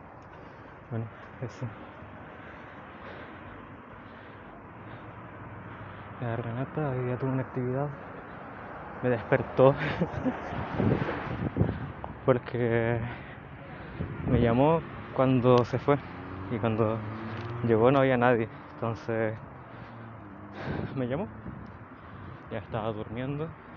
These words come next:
Y me desperté tipo nueve, creo. Nueve y media. Y el mensaje de que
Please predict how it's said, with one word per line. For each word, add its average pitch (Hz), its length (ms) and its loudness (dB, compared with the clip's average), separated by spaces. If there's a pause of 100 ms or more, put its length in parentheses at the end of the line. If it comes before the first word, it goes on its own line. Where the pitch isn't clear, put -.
(380)
Y 135 320 -4 (2250)
me 120 80 -2
desperté 117 440 -4
tipo 120 420 0 (480)
nueve, 120 280 2 (300)
creo. 151 220 -2 (680)
Nueve 117 200 0
y 113 80 2
media. 135 340 0 (1300)
Y 127 80 0
el 120 80 2
mensaje 123 560 2
de 127 120 2
que 123 360 2